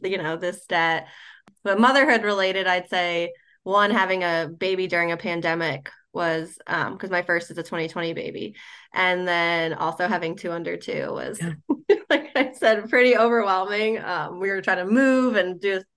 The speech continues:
Speaker 1: a million other things, but yeah, that would, those are probably the ones that stick out.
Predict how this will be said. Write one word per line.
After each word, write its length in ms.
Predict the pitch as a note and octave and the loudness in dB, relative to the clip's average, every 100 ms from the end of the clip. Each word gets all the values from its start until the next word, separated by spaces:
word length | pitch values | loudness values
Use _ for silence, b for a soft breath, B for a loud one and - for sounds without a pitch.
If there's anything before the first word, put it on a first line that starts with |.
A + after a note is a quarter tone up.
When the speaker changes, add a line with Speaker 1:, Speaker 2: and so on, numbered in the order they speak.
| B B B B | B B B B
Speaker 1:
a 40 | - | 0
million 340 | A3 G#3+ G3+ | 4 6 6
other 240 | F#3 F#3 G#3 | 6 4 2
things, 480 | - C#3+ - G#3+ - | -2 -4 -6 -10 -6
but 300 | - F2+ - _ _ b b b _ | -2 -2 -6 _ _ b b b _
yeah, 260 | G3+ - - | -2 -2 -2
that 140 | - | -2
would, 240 | F#3 F#3 - - | -2 -4 -8 -4
those 200 | G#3 G#3 | -2 -2
are 80 | |
probably 380 | F3+ - F3+ E3+ | -6 -4 -2 0
the 80 | E3+ | -2
ones 160 | E3 F3 | -4 -6
that 140 | - | -14
stick 240 | - E3+ | -10 -8
out. 240 | - - | -4 -6